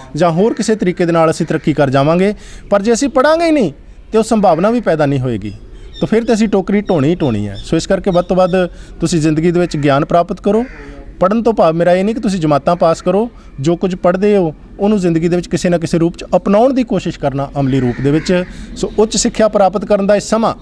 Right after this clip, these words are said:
ਤੁਹਾਨੂੰ ਅਸੀਂ ਕਿਉਂ ਸੰਬੋਧਨ ਹੋ ਰਹੇ ਹਾਂ ਕਿ ਤੁਹਾਡੇ ਕੋਲ ਅੱਜ ਸਮਾਂ ਹੈ, ਇਹ ਤੁਹਾਡੀ ਜ਼ਿੰਦਗੀ 'ਚ ਮੁੜ ਕੇ ਨਹੀਂ ਆਏਗਾ।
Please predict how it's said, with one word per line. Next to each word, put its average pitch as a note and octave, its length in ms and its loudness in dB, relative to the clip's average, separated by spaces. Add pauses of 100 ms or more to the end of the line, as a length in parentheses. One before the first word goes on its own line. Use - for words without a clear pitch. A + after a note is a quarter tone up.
(680)
ਤੁਹਾਨੂੰ F3+ 320 2
ਅਸੀਂ C#4 140 -2
ਕਿਉਂ B3 160 2
ਸੰਬੋਧਨ G3 400 2
ਹੋ F3 160 2
ਰਹੇ D#3+ 160 2
ਹਾਂ A3+ 160 0 (380)
ਕਿ G3+ 60 0
ਤੁਹਾਡੇ F#3+ 320 2
ਕੋਲ A3 180 2 (180)
ਅੱਜ G#3 140 -2
ਸਮਾਂ A3 300 0
ਹੈ, A#3 160 0 (520)
ਇਹ G#3+ 80 2
ਤੁਹਾਡੀ G#3 220 0
ਜ਼ਿੰਦਗੀ F#3 300 0
'ਚ G3 100 -2
ਮੁੜ F#3+ 200 2
ਕੇ C4 160 0
ਨਹੀਂ F3 160 2
ਆਏਗਾ। A2 280 -2